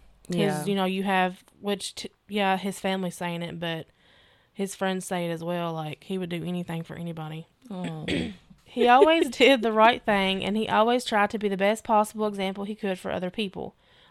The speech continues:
Speaker 1: Like I said, he loved his family. They really were like a team in a way,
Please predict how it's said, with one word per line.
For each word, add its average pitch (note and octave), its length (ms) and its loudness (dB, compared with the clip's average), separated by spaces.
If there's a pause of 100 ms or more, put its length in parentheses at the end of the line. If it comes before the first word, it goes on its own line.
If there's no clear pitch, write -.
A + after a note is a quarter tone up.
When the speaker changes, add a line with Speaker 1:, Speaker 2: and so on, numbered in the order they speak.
Speaker 1:
Like F#3+ 180 0
I A#3 80 6
said, A3 220 2
he A3 80 4
loved F#3+ 220 4
his A3 120 -2
family. F#3+ 460 0 (560)
They G3+ 140 2
really G#3+ 420 0
were G3 540 -2 (180)
like G3 180 -2
a G3 60 -2
team G3+ 380 -2
in G#3+ 80 -2
a G#3+ 60 0
way, A3 380 0